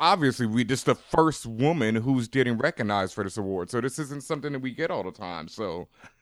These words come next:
big her up for that, for real. I mean, I'm ju-, I was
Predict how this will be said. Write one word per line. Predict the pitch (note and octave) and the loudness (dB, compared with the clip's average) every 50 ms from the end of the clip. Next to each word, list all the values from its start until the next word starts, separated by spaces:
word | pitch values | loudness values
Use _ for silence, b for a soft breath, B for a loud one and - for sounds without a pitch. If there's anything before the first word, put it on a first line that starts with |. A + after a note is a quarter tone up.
| b b _ - | b b _ -4
big | A3 B3 F#3 | -4 -2 0
her | D3 B2+ A#2+ A2+ | 2 2 2 2
up | F2+ A#2 A#2 F#2+ | 2 0 0 -2
for | - - G2+ | -2 -4 -4
that, | F2+ F2+ F2+ F2 | -2 -2 -2 -4
for | E2+ F2+ | -4 -4
real. | F#2 G2 F#2 E2+ | -4 -2 -2 -2
I | F#2 | -2
mean, | G2+ G2+ G#2 B2+ | -4 -4 -4 -2
I'm | D3+ D3+ | -2 -2
ju-, | C3+ C#3+ G2+ | -2 -2 0
I | A2 D3 D3 | 2 2 2
was | B2 A2+ G2+ - - | 2 0 -2 -4 -8